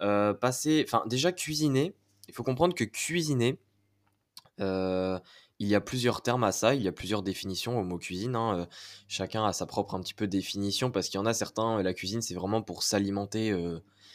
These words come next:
vraiment pour, entre guillemets, euh, la question de survie, et il y en a d'autres, c'est cuisiner pour, euh, l'intérêt, euh, personnel, pour, euh,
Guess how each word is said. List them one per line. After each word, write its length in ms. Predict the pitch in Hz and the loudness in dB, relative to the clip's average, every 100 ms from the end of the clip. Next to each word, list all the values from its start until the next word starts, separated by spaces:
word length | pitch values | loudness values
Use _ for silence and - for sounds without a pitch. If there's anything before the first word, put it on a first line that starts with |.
| - - | -12 0
vraiment 240 | 104 117 | 4 4
pour, 220 | - 95 | 2 -2
entre 200 | 95 - | -2 -2
guillemets, 240 | 98 113 107 | -2 2 2
euh, 80 | |
la 400 | 92 90 90 92 | 2 0 -2 -2
question 300 | 95 101 101 | -2 -4 -4
de 60 | 98 | -6
survie, 400 | - 98 123 151 - - - | -4 -2 -2 -2 -6 -14 -2
et 40 | |
il 20 | 101 | 2
y 20 | |
en 60 | 98 | 2
a 80 | |
d'autres, 180 | 98 131 | 4 2
c'est 160 | - 101 | 2 -2
cuisiner 400 | 101 92 107 120 | -2 -2 2 2
pour, 300 | 107 95 95 | 2 2 4
euh, 80 | 95 | 4
l'intérêt, 540 | 98 - 101 101 110 | 2 0 0 2 4
euh, 360 | 98 92 90 87 | 4 4 2 0
personnel, 560 | 95 - 98 101 117 | -4 -4 0 2 2
pour, 320 | - 92 90 | -2 -4 0
euh, 260 | 90 90 | 0 0